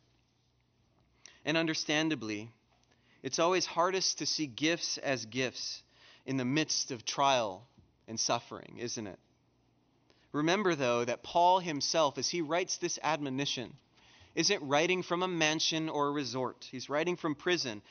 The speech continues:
And as he's putting pen to paper and scribbling these things, scribbling the command to rejoice in the Lord always, he's hearing the jingle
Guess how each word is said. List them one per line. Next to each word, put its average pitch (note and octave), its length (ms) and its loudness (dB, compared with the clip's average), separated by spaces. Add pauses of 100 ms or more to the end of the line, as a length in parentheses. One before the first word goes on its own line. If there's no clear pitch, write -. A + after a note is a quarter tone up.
(220)
And D#3+ 100 4
as F3 120 4
he's F3 140 -2
putting A#3 420 2 (180)
pen B3+ 220 4
to A3+ 100 -2
paper F#3+ 460 0
and G#2+ 140 -6
scribbling A3 520 2
these E3 240 0
things, C3+ 640 -2 (560)
scribbling G#3+ 420 0
the G3+ 80 2
command F#3 640 2 (220)
to E3 160 0
rejoice G3+ 540 2
in G3 40 -4
the F#3+ 80 0
Lord E3+ 280 2
always, C3+ 840 -2 (380)
he's F3 200 -4
hearing G3 380 0
the E3 100 0
jingle F3 720 0